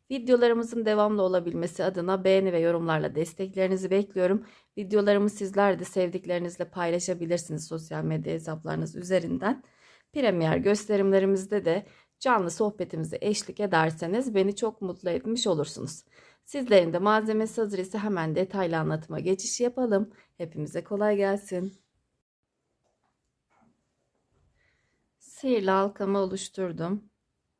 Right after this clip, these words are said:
Bir zincirimi çektim, ilmeğimi uzattım. Halka içerisine bir tane fıstık. Kapattım.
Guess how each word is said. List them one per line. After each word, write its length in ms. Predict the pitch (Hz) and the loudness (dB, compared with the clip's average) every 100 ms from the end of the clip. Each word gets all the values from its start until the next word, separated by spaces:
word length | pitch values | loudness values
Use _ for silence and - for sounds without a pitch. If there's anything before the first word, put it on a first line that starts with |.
| _ _ _ _ _ - - - _ _ _ _ _ - | _ _ _ _ _ -20 -20 -20 _ _ _ _ _ -8
Bir 180 | 190 190 | -4 -2
zincirimi 580 | 180 165 160 160 160 160 | -2 -4 -4 -4 -6 -6
çektim, 460 | 160 160 - - | -8 -10 -10 -4
ilmeğimi 420 | 190 170 156 156 | -4 0 0 0
uzattım. 560 | 156 151 151 160 185 190 | -2 -4 -6 -6 -8 -6
Halka 360 | 202 196 190 180 | -2 -2 -2 -6
içerisine 800 | 190 190 165 160 156 160 165 175 _ _ _ _ _ _ _ - | -6 -6 -6 -6 -6 -4 -4 -6 _ _ _ _ _ _ _ -4
bir 240 | 190 185 | -4 -4
tane 320 | - 156 151 | -4 -2 -2
fıstık. 600 | 160 135 - - - - _ _ _ _ _ _ _ _ _ _ _ _ _ _ _ _ _ _ _ _ _ _ _ _ _ _ _ | -4 -8 -14 -18 -20 -20 _ _ _ _ _ _ _ _ _ _ _ _ _ _ _ _ _ _ _ _ _ _ _ _ _ _ _
Kapattım. 600 | 220 208 98 127 - - | -10 -8 -8 -10 -14 -20